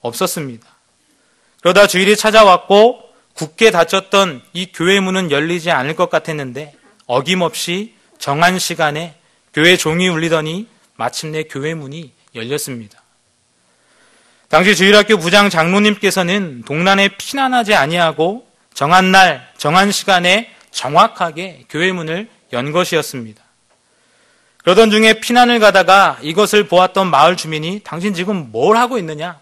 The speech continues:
빨리 도망쳐야 된다."라고 하니까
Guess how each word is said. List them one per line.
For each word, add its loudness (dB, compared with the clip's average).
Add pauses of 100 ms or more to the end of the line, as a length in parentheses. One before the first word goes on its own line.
(760)
빨리 -6
도망쳐야 -2
된다."라고 0 (160)
하니까 -8